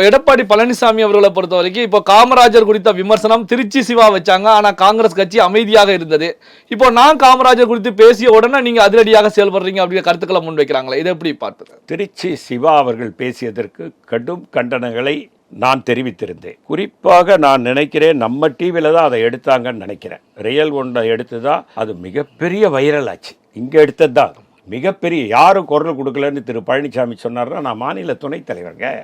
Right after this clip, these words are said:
Speaker 2: அம்மையார் ஜெயலலிதா இருக்கும்போது அதிமுக காங்கிரஸ் சட்-, கூட்டணியில சட்டமன்ற உறுப்பினராக பூந்தமல்லியில் போட்டியிட்டு தோல்வி உற்றவர். ஆகவே நான் ஒன்றும் சாதாரண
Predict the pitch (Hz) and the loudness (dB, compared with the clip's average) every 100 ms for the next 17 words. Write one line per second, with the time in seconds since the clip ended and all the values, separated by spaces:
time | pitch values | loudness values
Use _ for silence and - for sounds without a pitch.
0 | - 117 117 131 123 104 131 160 156 147 | -16 -12 -4 -2 -2 -2 -4 -2 -2 0
1 | 139 120 135 151 151 123 156 151 151 139 | -2 -4 -8 -6 -4 -4 -6 -6 -10 -10
2 | 139 170 151 135 147 139 - 123 - _ | -8 -8 -4 -4 -4 -8 -8 -10 -10 _
3 | 139 123 117 143 135 131 139 185 - - | -14 -12 -12 -10 -8 -8 -6 -6 -6 -12
4 | - _ - 143 - 190 175 160 151 151 | -20 _ -6 -4 0 0 0 0 0 -2
5 | 151 151 143 139 139 147 123 151 160 147 | -6 -4 -2 0 -2 -2 -6 -6 -4 -6
6 | 139 147 180 _ 160 214 220 196 214 220 | -6 -8 -10 _ 0 0 2 -4 -6 0
7 | 220 254 233 165 131 92 - _ _ 117 | 4 4 2 -6 -6 -10 -12 _ _ -10
8 | 151 208 165 143 170 175 180 170 143 113 | -4 -4 -2 0 0 -2 -2 -2 -4 -10
9 | _ _ _ _ - 123 139 175 180 180 | _ _ _ _ -8 -2 2 4 2 2